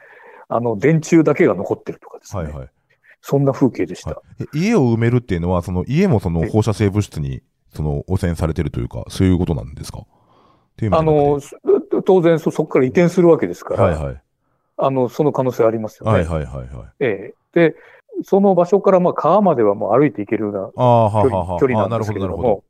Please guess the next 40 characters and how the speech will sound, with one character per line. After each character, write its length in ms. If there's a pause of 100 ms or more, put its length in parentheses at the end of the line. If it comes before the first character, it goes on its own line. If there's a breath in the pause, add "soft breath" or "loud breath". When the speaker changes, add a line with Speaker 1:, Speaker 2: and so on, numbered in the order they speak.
Speaker 2:
う 20
ん。 180 (1000 soft breath)
Speaker 1:
で、 120
私 340
も 120
実 200
際、 120
そ 100
の 280 (340)
試 180
し 140
に 100
で 80
す 160
ね、 120
Speaker 2:
は 200
い。 80 (460)
Speaker 1:
あ 100
の、 80
日 80
本 100
か 120
ら、 80
あ 40
の、 60 (720)
い 40
わ 40
ゆ 20
る 80
放 160
射 140
線 480
を 120
測 300
る、 80
あ 60
の、 340 (220)
機 100
器 160
を、 160